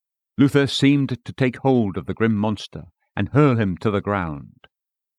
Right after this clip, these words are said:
Martin Luther came off victorious, like an Orpheus with his wife, up from the very shades of death. He had delivered Melanchthon from death by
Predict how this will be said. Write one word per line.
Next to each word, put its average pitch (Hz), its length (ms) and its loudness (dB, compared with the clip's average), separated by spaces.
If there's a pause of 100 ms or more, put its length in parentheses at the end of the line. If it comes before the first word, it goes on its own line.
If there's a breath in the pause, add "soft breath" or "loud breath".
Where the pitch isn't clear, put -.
(220)
Martin 117 340 2
Luther 120 380 2
came 120 240 0
off 123 240 -2
victorious, 110 800 -2 (240)
like 107 160 0
an 113 180 0
Orpheus 113 640 -2
with 104 120 0
his 104 160 0
wife, 107 440 -4 (280)
up 123 180 0
from 120 220 2
the 110 80 2
very 113 220 2
shades 120 560 0
of 78 140 -6
death. - 400 -6 (720)
He 131 120 4
had 123 180 0
delivered 127 540 2
Melanchthon 120 880 0 (200 soft breath)
from 135 300 0
death 113 380 -4 (200)
by 101 420 -2